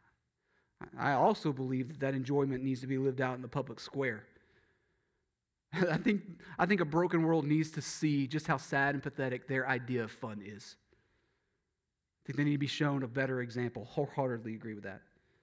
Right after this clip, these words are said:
But hear me. The gospel is not, "Come to Jesus because we have more fun than you." I mean, I, I don't think that's untrue. It's a really nice secondary issue,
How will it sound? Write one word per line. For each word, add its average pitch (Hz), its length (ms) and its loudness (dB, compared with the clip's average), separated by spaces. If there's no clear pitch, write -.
But - 100 -16
hear 170 120 4
me. 143 100 0
The 139 60 -4
gospel - 640 -2
is 135 180 -2
not, 139 440 0
"Come 131 220 -4
to 131 100 -8
Jesus 120 400 -6
because 120 280 -8
we 120 100 -4
have 113 120 -4
more 113 160 -8
fun 113 280 -8
than 98 180 -14
you." - 80 -18
I 127 40 -4
mean, 127 100 -2
I, 139 160 2
I 156 60 2
don't 156 140 0
think 160 140 0
that's 147 140 -2
untrue. 156 580 0
It's - 80 -20
a 127 40 -10
really 214 320 6
nice 196 400 6
secondary 180 960 6
issue, 117 440 -2